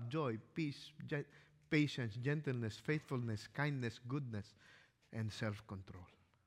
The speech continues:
You and I cannot do it if we do not have a personal relationship with Jesus Christ, and if you are not willing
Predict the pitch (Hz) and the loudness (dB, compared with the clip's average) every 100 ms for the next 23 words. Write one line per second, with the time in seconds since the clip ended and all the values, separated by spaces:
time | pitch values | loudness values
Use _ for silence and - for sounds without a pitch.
0 | _ _ _ _ _ _ - - - - | _ _ _ _ _ _ -20 -20 -20 -20
1 | _ _ _ _ _ _ _ _ _ _ | _ _ _ _ _ _ _ _ _ _
2 | _ _ 127 147 156 143 139 131 131 127 | _ _ 6 8 10 8 8 6 4 4
3 | 113 123 120 98 - - _ _ _ _ | 2 2 2 2 -6 -20 _ _ _ _
4 | _ _ - - - 127 123 117 117 160 | _ _ -20 -18 -2 0 4 4 6 6
5 | 160 160 147 135 139 135 139 131 120 117 | 6 6 4 2 2 2 4 2 2 2
6 | 113 113 123 110 120 110 110 104 104 104 | 2 0 0 -4 -4 -4 -4 -2 -4 -4
7 | - 107 120 175 - - _ _ _ - | -8 -6 -4 -6 -12 -20 _ _ _ -18
8 | - - - _ - - - _ _ 180 | -18 -18 -20 _ -20 -20 -20 _ _ 12
9 | 190 165 123 92 - - - _ _ _ | 12 12 10 2 -6 -14 -20 _ _ _
10 | _ _ _ _ 143 131 147 139 135 127 | _ _ _ _ 2 4 6 6 6 4
11 | 131 139 127 123 120 | 6 6 6 6 2